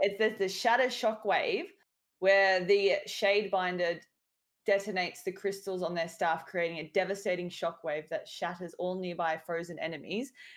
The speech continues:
And then the Penumbral Blast, which I'm really blind, so excuse me,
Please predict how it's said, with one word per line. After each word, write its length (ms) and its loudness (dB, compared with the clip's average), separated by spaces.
And 100 -2
then 120 0
the 100 -2
Penumbral 600 -2
Blast, 720 0
which 200 0
I'm 220 0
really 260 2
blind, 560 0
so 120 0
excuse 640 -4
me, 360 -2